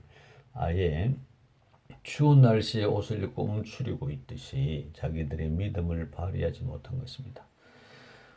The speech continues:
우리에게는 믿음이 없어서가 아니라 우리가 세-, 외부적인, 어, 요건 때문에 혹은 우리 개인적인 문제 때문에 우리가 믿음을 발휘하지 못하게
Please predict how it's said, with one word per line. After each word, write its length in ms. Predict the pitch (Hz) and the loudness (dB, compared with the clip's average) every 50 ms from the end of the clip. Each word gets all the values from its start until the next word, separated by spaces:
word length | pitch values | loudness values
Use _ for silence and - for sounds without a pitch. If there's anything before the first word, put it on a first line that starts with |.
| - _ - | -18 _ -2
우리에게는 580 | 131 110 120 156 160 131 123 113 107 104 107 | 6 8 10 10 12 10 10 8 6 6 8
믿음이 640 | 123 160 196 185 165 175 170 156 156 151 151 156 135 | 8 8 8 6 4 4 4 6 6 6 6 4 4
없어서가 720 | 127 123 - - - - 131 131 131 - 127 117 95 80 78 | 4 2 0 -2 -2 2 2 2 2 2 0 -2 -2 -4 -4
아니라 420 | 78 80 78 76 76 78 80 85 | -6 -4 -4 -4 -4 -4 -4 -4
우리가 260 | 87 87 87 90 87 | -4 -2 0 0 0
세-, 220 | - - - 95 92 | 0 -2 -6 -10 -6
외부적인, 1040 | 90 87 87 90 92 104 123 135 127 143 143 127 131 123 113 110 117 117 107 90 85 | -2 0 2 2 4 6 6 6 6 6 6 4 6 4 4 6 4 4 2 2 -2
어, 380 | 82 80 78 82 82 78 80 82 87 | -4 -4 -4 -4 -4 -4 -4 -2 0
요건 400 | 98 92 - - 80 76 73 67 | 0 0 0 -2 -6 -6 -6 -6
때문에 340 | 71 69 73 73 73 76 - - 82 - - - - - - - - - - | -6 -8 -8 -8 -10 -12 -12 -14 -16 -18 -20 -20 -20 -20 -18 -16 -14 -6 -4
혹은 260 | 107 87 85 85 82 | -2 -2 0 0 0
우리 280 | 80 80 87 92 87 - | -2 -2 -2 -2 -4 -4
개인적인 1000 | - - 80 87 104 120 127 127 120 127 127 113 85 78 76 78 92 113 107 | -4 -2 0 2 4 6 6 6 6 4 4 2 2 0 -2 -2 -2 -2 -2
문제 360 | 87 80 78 76 76 82 80 | -2 -4 -4 -4 -4 -4 -4
때문에 340 | - 87 87 82 82 82 95 | -4 -4 -2 -2 -2 -2 -2
우리가 280 | 90 - 78 82 80 78 | -4 -4 -4 -4 -4 -2
믿음을 560 | 80 87 107 113 110 107 101 95 92 87 - | -2 0 0 0 0 0 -2 -2 -4 -4 -6
발휘하지 520 | - 87 95 101 101 101 95 85 - 98 | -6 -4 -4 -2 0 0 -2 -2 -4 -4
못하게 880 | 87 82 73 71 73 69 - - - 98 92 95 92 92 - - - - | -4 -4 -4 -4 -6 -8 -10 -10 -10 -8 -4 -4 -4 -2 -4 -4 -6 -10